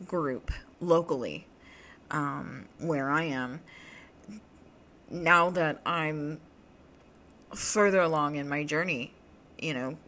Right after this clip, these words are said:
'cause where I was almost four years ago when I got badgered into sitting down and doing this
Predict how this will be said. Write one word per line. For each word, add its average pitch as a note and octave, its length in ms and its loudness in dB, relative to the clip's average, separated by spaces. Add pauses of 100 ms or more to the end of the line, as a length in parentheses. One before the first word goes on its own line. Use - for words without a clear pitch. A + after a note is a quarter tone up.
(100)
'cause D#3 300 0
where D#3+ 260 4
I D3+ 200 4
was C#3+ 600 0 (140)
almost D#3 460 -2
four E3 240 2
years E3+ 340 2
ago C3+ 240 2
when C#3 180 -4
I C#3 140 2
got C3 400 0 (480)
badgered C#3 640 4
into - 320 -2
sitting D3 340 2
down D3 300 0
and D3+ 300 -4
doing D#3+ 400 0
this C3+ 500 4